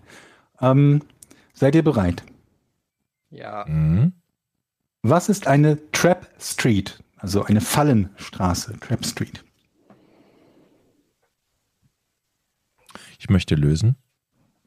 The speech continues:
Speaker 1: Ja.
Speaker 3: Es ist eine Straße mit ganz vielen Bärenfallen, weil die Straße nämlich einen Wohnblock in, ähm, im östlichen Kanada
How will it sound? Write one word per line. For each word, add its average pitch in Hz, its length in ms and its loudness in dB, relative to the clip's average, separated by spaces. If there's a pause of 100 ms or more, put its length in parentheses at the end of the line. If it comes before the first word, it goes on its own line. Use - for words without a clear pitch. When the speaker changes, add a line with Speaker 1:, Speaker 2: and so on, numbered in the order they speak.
(140)
Speaker 1:
Ja. 202 100 2 (760)
Speaker 3:
Es - 140 -6
ist 131 160 -4
eine 98 140 2
Straße 90 600 -4
mit 90 260 -4
ganz 90 280 -4
vielen 90 400 -4
Bärenfallen, 87 920 -4 (360)
weil 101 300 -2
die 131 100 -2
Straße 110 540 -4
nämlich 110 400 -2
einen 87 560 -2
Wohnblock 110 960 -2
in, 90 480 -2
ähm, 78 540 -2 (560)
im 82 480 -2
östlichen - 560 -4
Kanada 120 840 -2